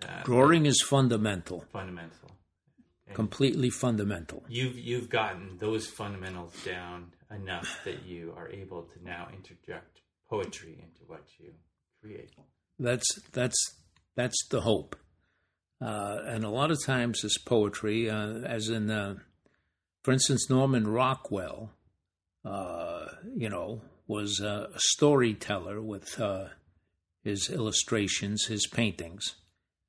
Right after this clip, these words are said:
Speaker 2: And, uh, frankly, I think Norman Rockwell was on the level of, uh, most any fine artist.
Speaker 1: W-, what do you mean by storytelling? Can you elaborate upon that?
Speaker 2: Well,
Speaker 1: Storytelling.
Speaker 2: uh, he would,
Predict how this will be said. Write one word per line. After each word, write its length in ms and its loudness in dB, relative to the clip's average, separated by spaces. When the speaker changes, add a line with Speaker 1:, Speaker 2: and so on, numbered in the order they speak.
Speaker 2:
And, 400 -4
uh, 380 -4
frankly, 520 2
I 140 0
think 340 -6
Norman 340 2
Rockwell 540 -2
was 180 -4
on 200 -4
the 80 -8
level 520 -2
of, 280 -4
uh, 280 -2
most 320 2
any 200 8
fine 380 0
artist. 540 0
Speaker 1:
W-, 360 -8
what 160 -2
do 60 -8
you 100 -4
mean 240 0
by 240 -2
storytelling? 960 -6
Can 140 -10
you 100 -2
elaborate 520 -2
upon 320 -14
that? 200 -8
Speaker 2:
Well, 420 0
Speaker 1:
Storytelling. 300 -6
Speaker 2:
uh, 40 -4
he 240 6
would, 340 4